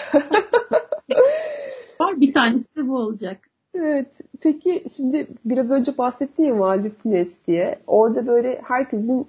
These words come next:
Speaker 1: her yerde aynı fotoğrafı vardır. İşte bir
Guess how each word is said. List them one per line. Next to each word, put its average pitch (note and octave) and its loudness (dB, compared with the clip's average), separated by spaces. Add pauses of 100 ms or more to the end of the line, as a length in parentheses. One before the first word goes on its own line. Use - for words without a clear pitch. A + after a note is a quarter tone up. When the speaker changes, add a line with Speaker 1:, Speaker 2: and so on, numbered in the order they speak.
Speaker 1:
her A3+ 0
yerde G#3 2
aynı A3 2
fotoğrafı G3+ -6
vardır. E3+ 0
İşte - -12
bir G#3 -2